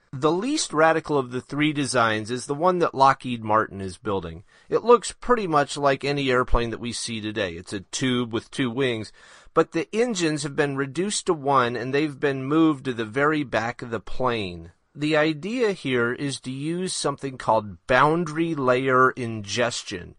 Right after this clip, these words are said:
taking slower moving air off the back of the fuselage and running it through the engine to produce thrust.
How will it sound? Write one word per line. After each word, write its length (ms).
taking 460
slower 540
moving 460
air 460
off 320
the 100
back 400
of 80
the 80
fuselage 720
and 140
running 300
it 240
through 300
the 140
engine 420
to 80
produce 480
thrust. 760